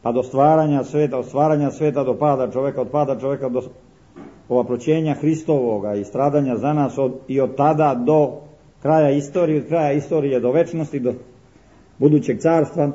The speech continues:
ne zaboravlja jedan stalni momenat koji je bitno hrišćanski i koji je hrišćane projavio u ovom svetu kao zaista novi narod, novi rod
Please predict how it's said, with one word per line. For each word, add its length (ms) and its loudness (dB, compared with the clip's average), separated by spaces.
ne 120 2
zaboravlja 480 4
jedan 360 4
stalni 520 2
momenat 520 -2
koji 220 6
je 400 4
bitno 360 2
hrišćanski 800 0
i 80 -2
koji 240 8
je 120 8
hrišćane 640 -2
projavio 640 4
u 40 6
ovom 140 2
svetu 420 0
kao 200 -2
zaista 560 -2
novi 400 4
narod, 500 4
novi 500 4
rod 420 4